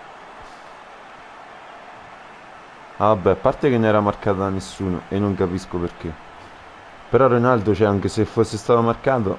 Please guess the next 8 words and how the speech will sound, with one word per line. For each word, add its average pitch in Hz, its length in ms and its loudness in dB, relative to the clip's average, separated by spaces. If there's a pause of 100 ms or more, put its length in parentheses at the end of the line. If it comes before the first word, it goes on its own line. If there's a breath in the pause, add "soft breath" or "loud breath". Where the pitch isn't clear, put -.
(140)
<clears throat> 135 400 4
salta 104 800 0
a 98 60 -2
dieci 101 340 -4
metri. 98 400 -2 (600)
Quindi 92 280 -8 (160)
chi 107 80 -4
l'acchiappa? 92 680 -6